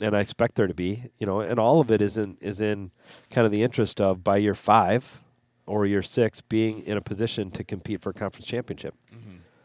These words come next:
Speaker 1: And then sustain it. And so let's build our cultures,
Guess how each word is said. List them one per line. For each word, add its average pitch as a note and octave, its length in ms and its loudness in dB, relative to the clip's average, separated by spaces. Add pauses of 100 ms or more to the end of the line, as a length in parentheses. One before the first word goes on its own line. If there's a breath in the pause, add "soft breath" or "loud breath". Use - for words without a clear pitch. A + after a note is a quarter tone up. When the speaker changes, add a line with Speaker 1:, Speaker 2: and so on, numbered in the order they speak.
(800 soft breath)
Speaker 1:
And A#2 160 2
then A2 180 4
sustain B2+ 440 0
it. - 140 -6 (420)
And G#2+ 180 -6
so A2 140 4
let's A2+ 200 2
build A#2+ 280 4
our G#2+ 100 4
cultures, G2+ 680 -4